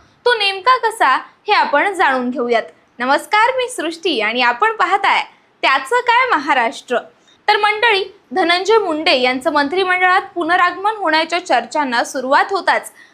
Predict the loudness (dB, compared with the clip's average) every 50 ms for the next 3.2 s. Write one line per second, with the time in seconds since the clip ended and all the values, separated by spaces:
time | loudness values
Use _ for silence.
0 | _ -4 2 2 2 2 2 2 0 0 0 0 -4 -6 -4 -2 -2 -2 0 0
1 | 0 0 2 0 0 -4 -4 -6 -4 -2 -2 0 0 -2 -4 -6 -8 -8 -6 -4
2 | -2 -2 -4 -2 -2 -2 0 2 2 2 2 2 2 2 2 0 0 -2 -2 -2
3 | 0 -2 -2